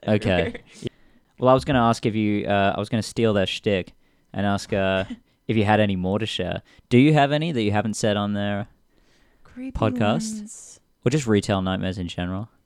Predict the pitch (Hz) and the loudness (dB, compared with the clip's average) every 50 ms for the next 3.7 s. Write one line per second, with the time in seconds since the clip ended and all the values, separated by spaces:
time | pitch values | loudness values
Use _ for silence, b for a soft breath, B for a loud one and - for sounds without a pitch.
0 | _ _ 233 247 277 - - - 277 269 254 233 202 180 180 - - - - 165 | _ _ -16 -16 -16 -16 -16 -16 -16 -16 -14 -16 -16 -16 -16 -18 -20 -20 -20 -20
1 | - - 180 190 _ _ _ _ _ _ _ _ _ _ _ _ _ _ _ _ | -20 -20 -20 -20 _ _ _ _ _ _ _ _ _ _ _ _ _ _ _ _
2 | _ _ _ _ _ _ _ _ _ _ _ _ _ _ _ _ _ _ _ _ | _ _ _ _ _ _ _ _ _ _ _ _ _ _ _ _ _ _ _ _
3 | _ _ _ _ _ _ _ - 254 320 392 415 403 370 | _ _ _ _ _ _ _ -20 -18 -16 -16 -16 -18 -20